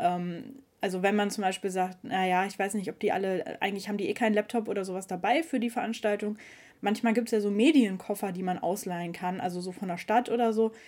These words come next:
wo dann zum Beispiel, ähm, so iPads drin sind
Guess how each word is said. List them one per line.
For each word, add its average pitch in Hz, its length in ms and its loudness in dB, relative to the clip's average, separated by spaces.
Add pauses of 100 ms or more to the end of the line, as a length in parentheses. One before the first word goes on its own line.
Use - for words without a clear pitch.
(180)
wo 208 120 6
dann 202 140 0
zum 208 160 -4
Beispiel, 190 600 2
ähm, 180 640 -6 (160)
so - 200 -2
iPads 220 520 -2
drin 185 260 -4
sind 185 360 -2